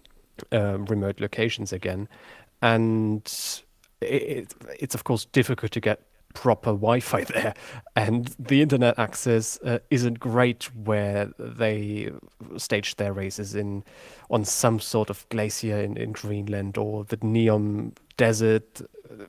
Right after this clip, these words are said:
The, the Wi-Fi isn't good there. Um, so they <laughs> sort of need that little bit of a time buffer, um, to make sure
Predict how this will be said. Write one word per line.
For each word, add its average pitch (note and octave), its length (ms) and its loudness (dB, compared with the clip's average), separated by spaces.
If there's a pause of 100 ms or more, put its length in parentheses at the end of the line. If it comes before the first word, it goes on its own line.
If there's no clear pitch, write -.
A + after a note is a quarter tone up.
(140)
The, G2 140 -12 (840)
the D3 80 4
Wi-Fi A2+ 580 2
isn't G2 220 -4
good F2+ 180 -8
there. D2 240 -8 (480)
Um, G2 240 0 (100)
so - 180 2
they A2 180 4
<laughs> - 240 0
sort - 180 6
of - 280 -10
need B2 360 0 (120)
that A#2 200 0 (100)
little C3 180 0
bit A#2 120 -2
of A2+ 80 -4
a A#2 40 -4 (120)
time B2+ 500 2 (140)
buffer, C#3+ 440 4 (420)
um, A#2+ 720 2
to C3 100 -4
make A#2 180 0
sure A#2 640 0